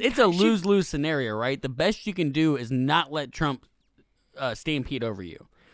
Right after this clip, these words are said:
Speaker 1: So
Speaker 2: Well
Speaker 1: the fact that she was able to at least push back and get him, like, she got him more riled
Speaker 2: She
Speaker 1: than anybody probably has
Speaker 2: she
Speaker 1: on a
Speaker 2: did
Speaker 1: stage.
Speaker 2: the best job. Like, we've complained,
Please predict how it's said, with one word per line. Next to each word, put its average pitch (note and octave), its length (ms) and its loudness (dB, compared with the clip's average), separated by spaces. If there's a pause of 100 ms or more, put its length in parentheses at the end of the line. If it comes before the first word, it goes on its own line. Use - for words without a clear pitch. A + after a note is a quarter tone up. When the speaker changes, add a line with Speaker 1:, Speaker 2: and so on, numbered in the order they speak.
Speaker 1:
So E3+ 100 -2
Speaker 2:
Well F3+ 80 2
Speaker 1:
the D3+ 60 -2
fact F#3 280 0
that D3+ 120 -8
she F#3 120 -4
was D#3 160 -2
able D3+ 220 -2
to D3+ 160 -4
at B2 80 -6
least C#3 260 -6
push D3+ 220 -4
back C3+ 360 -6
and B2+ 180 -4
get C3 140 -8
him, C3+ 260 -4
like, B2 200 -6
she E3 180 -10
got F#3+ 160 -2
him D3 140 -2
more C#3 200 -2
riled C#3 300 -2
Speaker 2:
She C3+ 60 -4
Speaker 1:
than A2 80 -8
anybody C3+ 360 -2
probably A#2 300 -4
has A2+ 240 -4
Speaker 2:
she F3 80 -6
Speaker 1:
on B2+ 140 -4
a - 20 -6
Speaker 2:
did F#3+ 160 -2
Speaker 1:
stage. A2 360 -4
Speaker 2:
the C#3+ 60 -6
best D#3 300 -8
job. C3+ 340 -6
Like, B2 200 -8
we've D3+ 220 -10
complained, C#3 800 -10